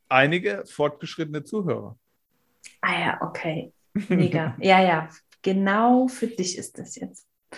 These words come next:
Speaker 2: Haben wir denn eine Aufgabe?
Speaker 1: Nimm dir mal nur Zeit für dich.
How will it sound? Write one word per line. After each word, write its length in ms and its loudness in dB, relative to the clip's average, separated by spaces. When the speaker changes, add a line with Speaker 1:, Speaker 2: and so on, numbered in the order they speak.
Speaker 2:
Haben 140 2
wir 100 6
denn 180 2
eine 100 -2
Aufgabe? 480 0
Speaker 1:
Nimm 220 2
dir 100 6
mal 180 6
nur 260 4
Zeit 400 6
für 120 -8
dich. 500 -4